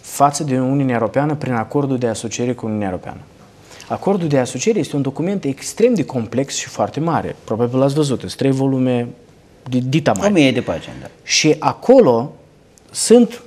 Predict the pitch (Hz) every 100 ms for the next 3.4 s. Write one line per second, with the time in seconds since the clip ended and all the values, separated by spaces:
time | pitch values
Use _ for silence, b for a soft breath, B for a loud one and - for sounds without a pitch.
0 | - - 190 202 156 165 170 147 123 147
1 | 214 - 170 - 208 170 147 139 127 -
2 | 180 - 135 127 139 143 135 123 120 110
3 | 101 98 85